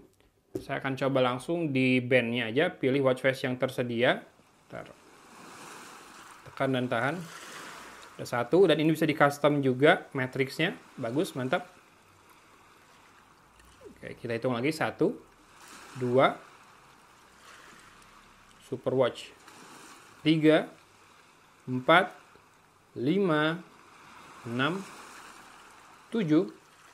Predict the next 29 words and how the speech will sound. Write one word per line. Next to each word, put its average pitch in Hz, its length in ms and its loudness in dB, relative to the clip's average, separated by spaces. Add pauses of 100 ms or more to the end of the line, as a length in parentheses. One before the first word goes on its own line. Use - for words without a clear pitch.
(640)
delapan. 117 640 -4 (320)
Delapan 131 320 0
ya, 135 160 4
watch 135 320 2
yang 139 320 0
bawaannya. 127 800 0 (480)
Ini 135 160 0
bisa 143 80 -6
tambah 127 300 -2
foto 131 320 2
juga, 131 320 2
udah 127 260 2
by 123 320 -2
default 139 320 0
ada 120 240 0
tuh 156 140 0
yang 123 100 -2
gallery. 123 540 -2 (420)
Kemudian 131 380 0
yang 131 80 -6
ini 151 260 0
kok - 320 -8
keren 160 320 -4
kayaknya 107 380 -8
ya. - 20 -8 (640)
Ada - 100 -4
sleep 131 300 -2
score, 160 640 4 (720)
jam 135 260 0